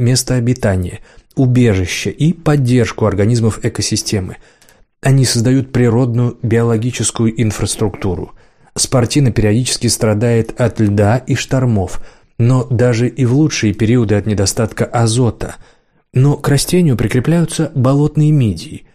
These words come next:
Они добывают себе пропитание, отфильтровывая из морской воды мельчайшие частицы и откладывают на корнях растений богатые азотом отходы жизнедеятельности. Мидии образуют плотные скопления и прикреплены к корням трав с помощью похожих на проволоку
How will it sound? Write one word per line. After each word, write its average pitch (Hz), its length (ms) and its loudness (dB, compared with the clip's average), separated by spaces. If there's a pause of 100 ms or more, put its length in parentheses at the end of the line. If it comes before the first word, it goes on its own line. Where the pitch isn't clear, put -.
(200)
Они 170 200 2
добывают 120 400 2
себе 104 180 -2
пропитание, 120 640 0
отфильтровывая 135 720 0
из 120 160 0
морской 117 340 0
воды 120 240 2
мельчайшие 131 560 0
частицы 160 640 -2 (200)
и 151 80 2
откладывают 151 580 2
на 120 80 0
корнях 131 340 2
растений 151 460 2
богатые 127 480 2
азотом 143 380 0
отходы 143 440 0
жизнедеятельности. 113 1200 -2 (480)
Мидии 170 440 2
образуют 139 520 0
плотные 147 420 2
скопления 175 560 0
и 156 140 -2
прикреплены 135 640 2
к 165 160 -12
корням 123 480 2
трав 143 260 0
с - 40 -10
помощью 117 360 -2
похожих 147 380 0
на 107 120 0
проволоку 123 600 2